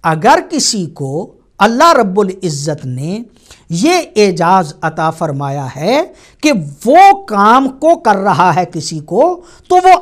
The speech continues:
اللہ کا کام نہیں، اس بندے کا کام ہے۔ وہ بندے کا کام یہ تو ہو سکتا ہے حکم خداوندی سے ہو،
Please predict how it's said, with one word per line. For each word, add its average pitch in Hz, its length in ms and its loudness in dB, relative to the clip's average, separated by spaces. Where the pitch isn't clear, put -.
اللہ 302 460 4
کا 302 100 4
کام 269 380 2
نہیں، 415 200 0
اس 359 220 2
بندے 285 380 2
کا 233 140 0
کام 147 300 -4
ہے۔ - 160 -20
وہ 311 100 4
بندے 226 480 2
کا 247 220 2
کام 196 520 0
یہ 147 400 2
تو - 60 4
ہو 302 160 6
سکتا 359 320 4
ہے 320 160 4
حکم 339 200 -2
خداوندی 254 520 2
سے 202 140 -6
ہو، - 200 -14